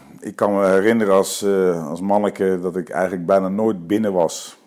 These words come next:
Ik was altijd buiten aan het spelen met, eh, met, eh, met vriendjes, eh, hutten bouwen, fikkie stoken,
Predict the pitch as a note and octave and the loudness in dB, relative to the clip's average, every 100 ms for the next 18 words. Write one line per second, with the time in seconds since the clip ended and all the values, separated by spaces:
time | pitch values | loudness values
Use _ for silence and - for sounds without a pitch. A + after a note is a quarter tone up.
0 | E2+ F2 E2 C#2 G2 F2+ F2 G2 F#2 E2+ | -20 -16 -10 -4 -4 -4 0 2 2 -4
1 | E2+ - F2 E2 E2+ E2 - E2 E2+ E2 | -8 -8 -6 -6 -8 -12 -12 -14 -12 -14
2 | - F#2+ F2+ F2 D#2 - F#2 F2+ F2+ F2+ | -16 -20 -18 -18 -20 -12 -8 -8 -10 -12
3 | - - D#2 E2 E2 D2+ E2+ - E2 D#2+ | -16 -20 -18 -16 -16 -10 -8 -6 -2 0
4 | D#2+ D#2+ D#2+ D#2+ - _ _ _ _ - | 0 0 -2 -6 -16 _ _ _ _ -8
5 | G#2 F2+ E2 - E2 D#2+ F#2 D#2+ D2+ D2+ | -8 -6 -8 -4 -2 -2 -4 -4 -4 -6